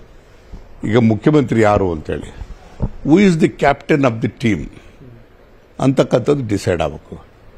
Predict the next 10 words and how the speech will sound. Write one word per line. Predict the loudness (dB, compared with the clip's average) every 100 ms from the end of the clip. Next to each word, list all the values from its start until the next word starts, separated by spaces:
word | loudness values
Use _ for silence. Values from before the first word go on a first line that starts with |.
| -20 -20 -20 -14
ಆ | -4 -4
ಪ್ರಕ್ರಿಯೆನೇ | -2 -2 0 2 2 4 2
ಇನ್ನೂ | 2 2
ಪ್ರಾರಂಭ | 2 0 0 0 0
ಆಗಿಲ್ಲ. | 0 0 -2 0
ಇದು | 0 -4 -4
ಸಾಯಂಕಾಲದಿಂದ | 0 0 0 0 -2 -4 -6
ಶುರು | -2 0
ಆಗ್ತದೆ | -2 -6 -10
ಅಂತಂದಮೇಲೆ | -10 -12 -12 -10 -8 -8